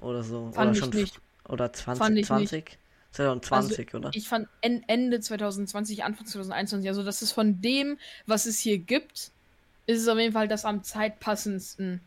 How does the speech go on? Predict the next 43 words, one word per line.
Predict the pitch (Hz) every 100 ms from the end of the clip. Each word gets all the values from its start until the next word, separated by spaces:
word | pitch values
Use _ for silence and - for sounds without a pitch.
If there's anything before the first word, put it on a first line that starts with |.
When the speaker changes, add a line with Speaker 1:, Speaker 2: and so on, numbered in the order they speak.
| _ -
Speaker 1:
Ja. | 135 131 -
Speaker 2:
finde | - 214 196
ich. | 196 180 - - _ _ _ _ _ _ _ _ _ -
Ähm, | 208 202 208 208 202 202 196 -
ist | 208
halt | 214 196
trotzdem | 202 -
maximal | 190 175 - 170
wack. | 165 160 170 -
Speaker 1:
Ja. | - 95 139
Speaker 2:
Und | 208
dann | 240 269
kommt | 240
was, | 247 269
das | 277 247
check | 262
ich | 247 247
gar | 247 294
nicht, | 262
Bruder. | - 285
Ich | 247
hab | 277 262
das | -
zum | 226 233
ersten | 277 285
Mal |
in | 240
meinem | 226
Leben | 240 262
gehört. | 226 220 254 -
Akkurat. | 262 - - 240 220 269 269 226 - - - - - - - _ -
Speaker 1:
Also | 247 - 147
Speaker 2:
Hm? | -
Speaker 1:
akkurat | 147 - 143 117 143 151 -
gibt | 170 -
halt | 151 143 -
echt | 151 - -
keinen | - 139 143
Sinn, | 131 - 147
so, | 127 131 127
das | 123 -
nennen | 123 127
halt | 135 131 123